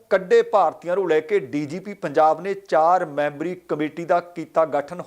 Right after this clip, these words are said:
ਹੋਵੇਗੀ ਜਾਂਚ। ਡੌਂਕੀ ਲਾਉਂਦਿਆਂ ਸਾਥੀ ਦੀ ਗਈ ਸੀ ਜਾਨ, ਅਮਰੀਕਾ ਤੋਂ ਪਰਤੇ ਇੱਕ ਪੰਜਾਬੀ ਦੇ ਸਨਸਨੀਖੇਜ਼ ਖੁਲਾਸੇ।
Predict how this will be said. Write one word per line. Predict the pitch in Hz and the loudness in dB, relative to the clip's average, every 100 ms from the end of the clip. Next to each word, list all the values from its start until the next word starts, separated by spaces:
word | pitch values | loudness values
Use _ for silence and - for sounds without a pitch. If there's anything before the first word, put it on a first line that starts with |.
| - | -6
ਹੋਵੇਗੀ | 135 147 135 | -2 -2 -4
ਜਾਂਚ। | 127 143 170 185 - _ _ _ _ _ _ _ _ _ - | -2 0 0 -4 -14 _ _ _ _ _ _ _ _ _ -20
ਡੌਂਕੀ | 120 160 175 170 220 | -2 0 0 -6 -8
ਲਾਉਂਦਿਆਂ | 220 196 180 196 214 | 0 0 2 2 2
ਸਾਥੀ | 202 - 165 165 - | 2 2 0 0 -8
ਦੀ | 196 202 | -10 -2
ਗਈ | 156 170 | 0 0
ਸੀ | - 190 | -4 -2
ਜਾਨ, | 156 175 190 - 180 | 2 2 2 -4 -6
ਅਮਰੀਕਾ | 156 160 - 190 185 | -4 -4 0 0 0
ਤੋਂ | 190 | -2
ਪਰਤੇ | 185 - 165 151 180 185 - 180 | -6 -2 -2 0 -4 -4 -6 -8
ਇੱਕ | 180 180 | -8 -8
ਪੰਜਾਬੀ | - 139 147 143 160 | -8 0 0 0 -4
ਦੇ | 175 | -4
ਸਨਸਨੀਖੇਜ਼ | 165 - 151 143 175 175 - 147 143 | -2 -4 -4 -6 -8 -8 -4 -4 -4
ਖੁਲਾਸੇ। | - 139 143 - 185 | -2 0 0 0 -2